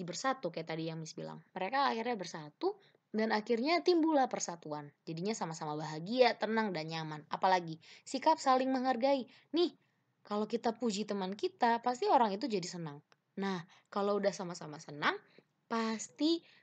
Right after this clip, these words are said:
dapat, kita dapat mewujudkan persatuan. Jadi gampang karena kita sudah saling percaya, saling bahagia, tidak ada yang sedih, tidak ada yang berantem,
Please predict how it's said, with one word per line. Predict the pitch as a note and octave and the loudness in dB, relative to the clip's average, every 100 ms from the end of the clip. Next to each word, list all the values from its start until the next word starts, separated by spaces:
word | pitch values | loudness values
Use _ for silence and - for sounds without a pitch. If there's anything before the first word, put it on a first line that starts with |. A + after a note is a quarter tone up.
| _ | _
dapat, | - A#3 A#3 A#3 A3+ A3 _ | -2 2 2 2 0 0 _
kita | - A#3 B3+ | -4 -2 0
dapat | A3+ G3+ G3+ | 0 -2 -4
mewujudkan | F#3+ F3 F#3+ F#3 | -4 -6 -8 -10
persatuan. | F3 - E3+ E3 E3 D#3+ | -8 -8 -8 -8 -8 -4
Jadi | F#3+ A3+ | -2 0
gampang | C#4+ D#4+ D4 B3+ C4 A#3 | 0 0 0 0 -2 -6
karena | G3+ G#3+ A#3+ | -6 -4 -4
kita | A3+ A#3+ | -4 -6
sudah | A#3 G#3+ F#3+ A3 C#4 C#4 - _ | -6 -6 -2 2 2 -2 -20 _
saling | - G#3+ G#3+ | -4 0 0
percaya, | G#3+ G3+ - D4+ D4+ C#4 C4 C4 - - | 0 -2 2 4 6 8 6 4 -4 -20
saling | - G3+ G3+ G3 G3+ G3 G3 G3 G#3 | -12 -6 -2 -2 -2 -4 -6 -6 -2
bahagia, | G3 G3+ B3+ G3+ A3+ A3 G#3+ - - | 0 2 0 2 2 2 -4 -14 -10
tidak | F#3 E3+ F3 | -4 -2 -2
ada | F3 | 0
yang | F3 E3+ E3+ | -2 -2 -6
sedih, | E3 C4 A3 | -2 -2 0
tidak | G#3+ F3+ | 0 0
ada | D#3+ E3 | 0 -2
yang | |
berantem, | E3+ C4 C4 B3 | 2 2 2 -2